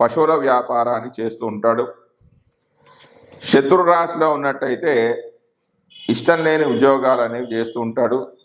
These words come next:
శత్రు నవాంశంలో ఉన్నట్లయితే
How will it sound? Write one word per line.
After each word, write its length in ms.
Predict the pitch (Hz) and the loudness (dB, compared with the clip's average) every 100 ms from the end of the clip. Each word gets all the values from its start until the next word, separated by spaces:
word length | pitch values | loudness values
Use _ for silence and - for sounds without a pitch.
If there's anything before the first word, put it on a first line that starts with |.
| _ _ _ - | _ _ _ -2
శత్రు 360 | 139 139 175 | 0 2 2
నవాంశంలో 760 | 170 165 160 156 147 151 156 151 | 2 2 2 0 -2 0 0 0
ఉన్నట్లయితే 880 | 127 123 - 110 110 131 113 110 | -2 -6 -4 -4 -2 0 0 -2